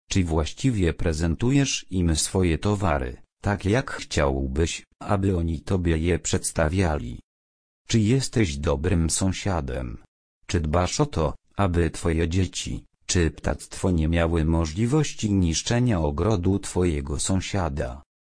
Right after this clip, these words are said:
Czy twój pies nie bywa zbyt groźny, a jego szczekanie nie budzi całego sąsiedztwa?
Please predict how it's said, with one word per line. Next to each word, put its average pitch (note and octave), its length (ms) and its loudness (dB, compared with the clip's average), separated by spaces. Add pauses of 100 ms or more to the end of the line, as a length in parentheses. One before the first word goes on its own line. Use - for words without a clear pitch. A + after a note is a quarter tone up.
Czy E2 140 0
twój - 300 -4
pies - 300 -2
nie G2+ 180 2
bywa F#2+ 380 2
zbyt D#2+ 260 -2
groźny, E2 680 2 (240)
a F2+ 120 2
jego G#2+ 420 2
szczekanie B2+ 680 0
nie A#2+ 180 4
budzi A2 420 0
całego E2+ 480 2
sąsiedztwa? - 1040 -4